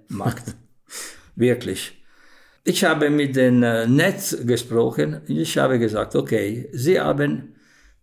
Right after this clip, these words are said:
diese Autos sind Ablager, weil die Kunden, die damals die Auto bestellt haben, die wollen nicht mehr, weil, äh,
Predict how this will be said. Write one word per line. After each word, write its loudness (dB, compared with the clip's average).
diese 4
Autos 2
sind 4
Ablager, 0
weil 0
die 4
Kunden, 2
die 2
damals 2
die 2
Auto 0
bestellt 0
haben, 0
die 2
wollen 2
nicht -2
mehr, 0
weil, -2
äh, -6